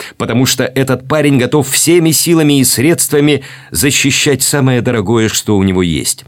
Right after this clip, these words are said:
свою свободу. Свободу быть собой, свободу выбора, свободу жить по совести.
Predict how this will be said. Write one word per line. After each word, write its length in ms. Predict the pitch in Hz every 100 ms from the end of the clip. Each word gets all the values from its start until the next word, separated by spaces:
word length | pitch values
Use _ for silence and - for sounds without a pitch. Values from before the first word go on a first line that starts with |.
| - -
свою 600 | - 95 101 98 98 82 -
свободу. 680 | - 82 92 71 67 - - _ - -
Свободу 680 | - 104 107 127 120 120 -
быть 260 | 95 135
собой, 480 | - 110 95 76 - - -
свободу 540 | - - 120 120 135 131
выбора, 540 | 110 131 76 - - -
свободу 800 | - - 104 104 120 117 117 104 - -
жить 360 | 98 104 -
по 100 | 80
совести. 640 | - 76 55 53 - -